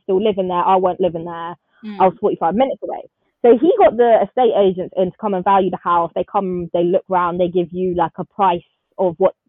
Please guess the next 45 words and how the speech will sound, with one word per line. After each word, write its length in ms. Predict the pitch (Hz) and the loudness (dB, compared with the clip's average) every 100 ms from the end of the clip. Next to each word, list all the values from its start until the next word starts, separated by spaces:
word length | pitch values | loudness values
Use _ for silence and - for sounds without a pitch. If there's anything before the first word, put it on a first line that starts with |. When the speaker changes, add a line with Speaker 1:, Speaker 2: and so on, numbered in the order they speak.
| - | -12
Speaker 1:
what 240 | 175 180 | -2 -2
the 60 | 165 | 0
house 240 | 190 170 - | 0 -2 -4
can 120 | 165 - | -12 -4
sell 240 | 185 165 - | -2 -2 -6
for, 160 | 180 | -6
basically, 520 | 175 170 - 180 170 170 | -4 -6 -6 -8 -6 -6
and 120 | 170 | -2
what 240 | 170 - | -2 -2
you'd 240 | 175 160 156 | -4 -4 -4
advertise 480 | 160 151 - 170 156 | -8 -12 -12 -12 -12
it 60 | - | -10
for, 120 | 180 | -8
da, 100 | 160 | -6
da, 140 | 160 | -8
da. 160 | 156 135 - _ _ _ 185 | -8 -10 -14 _ _ _ -18
Speaker 2:
Yeah. 180 | 180 175 | -4 4
Speaker 1:
So 80 | 240 | 6
that 200 | - 226 | 6 4
was 200 | 254 190 | 2 4
basically, 520 | 247 233 202 - 202 | 4 4 0 -2 2
like, 220 | 190 190 185 | 4 2 0
the 100 | 180 | -4
first 300 | 233 208 180 _ - | 2 2 2 _ -2
step 260 | 214 156 - _ _ - | 0 0 -6 _ _ -2
to 400 | 208 185 175 175 - | 2 4 4 0 0
putting 260 | 226 190 175 | 2 2 0
the 80 | |
house 300 | 170 190 165 - | -2 0 0 0
on 140 | 185 | -4
the 80 | 180 | 0
market. 680 | 180 175 165 - - - 147 _ _ _ _ - | 0 0 -2 -8 -10 -10 -12 _ _ _ _ 0
Um, 420 | 214 208 208 202 - 294 | 4 4 4 -2 -2 0
so 60 | |
even 260 | 302 539 415 | 2 2 4
though 120 | 392 | 2
we 100 | 262 | 2
had 200 | 233 247 - | 0 -2 0
that 240 | 214 185 | -2 0
done, 640 | 254 190 117 160 214 247 - _ _ _ _ - | 2 4 2 -2 -6 -6 -10 _ _ _ _ -2
it 120 | 233 | 0
took 160 | 311 302 | 2 0
a 80 | 277 - | -2 0
few 240 | 294 285 | 2 2
weeks. 360 | 240 285 214 | 0 -2 -4